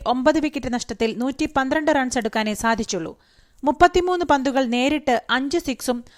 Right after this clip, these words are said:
ആറ് ഫോറുമടക്കം എഴുപത്തിമൂന്ന് റൺസോടെ പുറത്താകാതെ നിന്ന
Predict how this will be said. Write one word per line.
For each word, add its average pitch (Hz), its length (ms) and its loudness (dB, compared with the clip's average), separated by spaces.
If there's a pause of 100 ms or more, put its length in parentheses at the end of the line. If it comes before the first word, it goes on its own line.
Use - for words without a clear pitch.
(160)
ആറ് 302 300 2
ഫോറുമടക്കം 269 760 0 (240)
എഴുപത്തിമൂന്ന് 311 680 2
റൺസോടെ 262 380 0
പുറത്താകാതെ 262 720 0
നിന്ന 220 340 -4